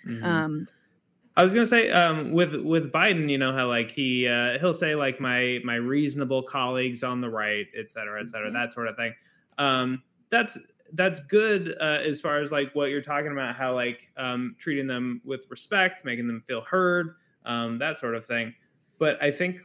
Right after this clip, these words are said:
Speaker 1: on the left, what people get a little bit, um, uh, you know,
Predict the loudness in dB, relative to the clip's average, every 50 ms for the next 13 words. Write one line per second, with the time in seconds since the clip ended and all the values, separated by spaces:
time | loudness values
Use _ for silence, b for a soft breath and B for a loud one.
0 | -16 -10 -6 -4 -2 -2 0 0 0 0 0 0 0 0 -2 -6 -10 -8 -4 -2
1 | -2 -2 -2 -4 -6 -6 -4 -2 -2 -2 -2 0 -2 -2 -2 -2 0 0 0 -2
2 | -2 -2 -2 -2 -2 -4 -6 -12 -10 -6 -4 -2 -2 -2 -4 -4 -6 -8 -10 -12
3 | _ _ _ _ _ _ -14 -10 -6 -4 -2 -2 0 0 0 -2 -2 -2 -2 -2
4 | -2 -2 -2 -4 -4 -4 -6